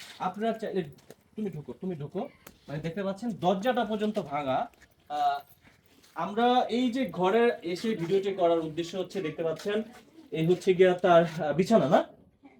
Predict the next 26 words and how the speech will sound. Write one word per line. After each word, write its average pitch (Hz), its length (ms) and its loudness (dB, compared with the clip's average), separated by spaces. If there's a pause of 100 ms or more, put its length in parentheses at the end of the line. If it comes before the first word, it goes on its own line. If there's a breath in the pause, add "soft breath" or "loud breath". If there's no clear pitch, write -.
(260)
স্কুল 262 180 4
ব্যাগ 226 160 6
কোনটা 190 240 4
তোমার 202 340 2
আগে? 240 160 0 (680)
দেখি, 208 200 2
দেখি, 233 220 0
লও 226 180 2
তো 247 100 -2
একটু। 285 260 -4 (640)
আচ্ছা, 139 300 -2
ওর 214 200 6
হচ্ছে 226 240 2
গিয়া 226 140 2
লেডিস 185 400 4
যে 196 240 8
স্কুল 214 220 -6
ব্যাগটি 180 280 -2
দেখতে 170 200 -2
পাচ্ছেন, 175 340 -2 (400 soft breath)
এ 175 120 0
হচ্ছে 180 200 -2
গিয়া 196 120 4
লেডিস 165 360 4
স্কুল 180 240 2
ব্যাগ। 170 180 6